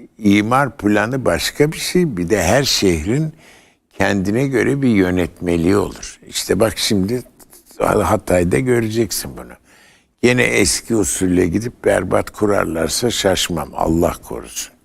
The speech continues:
Yani her şehrin kendi özelliği vardır, kendi coğrafyası vardır, kendi inişi çıkışı vardır, kendi kaynakları vardır, rekreasyonel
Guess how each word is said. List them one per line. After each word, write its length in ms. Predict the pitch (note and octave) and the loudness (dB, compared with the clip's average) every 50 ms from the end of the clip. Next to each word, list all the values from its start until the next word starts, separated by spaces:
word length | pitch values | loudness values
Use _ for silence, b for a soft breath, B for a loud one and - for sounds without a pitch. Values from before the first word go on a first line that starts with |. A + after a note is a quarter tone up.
| b b b b b b b b b b b b _ _ | b b b b b b b b b b b b _ _
Yani 260 | F#2 F#2+ G2 G2 F#2+ | 0 2 2 2 0
her 300 | E2+ E2 F#2+ A#2+ D3 D3+ | 0 2 2 2 4 2
şehrin 520 | A#2+ - - - G#2 G2+ G#2 A#2 D3 D3+ - | 2 2 2 2 2 2 0 0 -4 -6 -6
kendi 460 | - - F2+ F2 F2+ F#2 F#2 E2+ C3 | -4 -2 0 0 0 0 0 0 0
özelliği 760 | A#2+ A2 G2+ E2+ E2 F#2+ F#2 F2 E2+ E2 E2 F2 G2+ A2+ A2 | 2 2 0 0 0 0 0 0 0 0 0 0 0 0 0
vardır, 460 | - - - - - - - - - - - | -2 -4 -6 -8 -8 -10 -12 -12 -12 -10 -4
kendi 420 | - F2 E2+ F2 F2 E2+ F#2+ G2 | -2 0 0 0 0 0 0 2
coğrafyası 880 | - G2 F#2+ F2 E2+ E2+ F2+ F2 E2+ - - F#2 F2 - - - G#2 G2 | 4 4 4 4 4 2 2 0 0 0 0 0 2 2 0 0 0 0
vardır, 420 | F2+ D#2+ D2 C2+ B1+ - G#2 G#2 - | 0 0 -2 -4 -4 -6 -6 -6 -4
kendi 400 | - G2+ F#2+ F2+ F2+ F#2 F2 G#2 | -2 0 0 0 0 0 0 0
inişi 540 | G2+ G2 F#2 E2+ E2+ D#2 - - - F2 - | 2 2 2 2 2 0 -2 -4 -6 -6 -6
çıkışı 480 | - - - G2 G2 D#2+ - - A2 | -8 -6 -2 -2 -2 0 0 0 2
vardır, 460 | A2 A2 A#2 A#2 A2+ A#2+ C3 B2+ B2+ B B B B B B B B B B B _ - | 2 2 2 0 -2 -2 -4 -4 -4 B B B B B B B B B B B _ -4
kendi 340 | - G#2+ G#2 G#2 G#2 G2 A#2 | -2 0 0 0 0 -2 -2
kaynakları 920 | A2 - - - G2 G2+ G2 G2 G2 F#2+ F2 - - G2 F#2+ F#2 G2 G#2+ A2 | -4 -2 -2 0 0 0 0 0 0 -2 -2 -2 0 2 2 2 2 2 2
vardır, 460 | A#2+ B2 B2 A#2+ A#2 B2 C3+ B2 G#2+ | 2 2 0 0 -2 -4 -4 0 0
rekreasyonel 1120 | F#2 F2 D#2 - - - E2+ E2+ D#2+ D#2 C#2+ - - - F2 E2 D#2+ E2 E2+ D#2+ D2+ C#2+ | 0 0 0 -2 -2 0 2 2 2 2 0 -2 0 0 0 2 2 0 0 0 0 -2